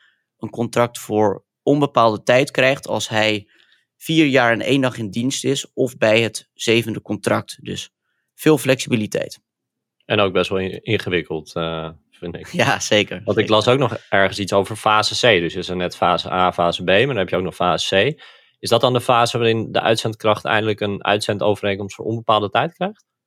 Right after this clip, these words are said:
Speaker 1: Ja, dat klopt. Dat is, eh, maximaal na vijf en een half jaar.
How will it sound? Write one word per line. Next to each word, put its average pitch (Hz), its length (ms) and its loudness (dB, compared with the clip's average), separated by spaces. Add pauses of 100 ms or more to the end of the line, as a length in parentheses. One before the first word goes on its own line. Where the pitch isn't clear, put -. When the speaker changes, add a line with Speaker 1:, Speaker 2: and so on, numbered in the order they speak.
(160)
Speaker 1:
Ja, - 120 -2
dat 127 80 -2
klopt. - 380 -4
Dat 104 160 -6
is, - 220 -6
eh, 104 180 2
maximaal 113 480 0
na 107 120 -2
vijf 117 320 2
en 117 60 -4
een 104 60 0
half 98 140 -2
jaar. 92 360 -10